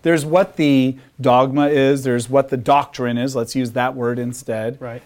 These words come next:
Speaker 1: And then there's the reality of how people live their lives. So an example of this is,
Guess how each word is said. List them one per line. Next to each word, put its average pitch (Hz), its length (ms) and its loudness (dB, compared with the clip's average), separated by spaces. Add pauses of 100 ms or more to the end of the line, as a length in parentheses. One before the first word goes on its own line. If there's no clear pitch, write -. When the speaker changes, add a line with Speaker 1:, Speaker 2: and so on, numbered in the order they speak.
Speaker 1:
And 185 200 0
then 220 140 2
there's 220 240 -2
the 226 100 2
reality 202 460 2
of 180 100 -4
how 165 140 -4
people 160 320 -6
live 139 180 -4
their 127 160 -4
lives. 113 600 -8 (340)
So 156 760 2 (220)
an 147 140 -2
example 151 520 0
of 135 100 -2
this 131 420 -2
is, 131 480 -6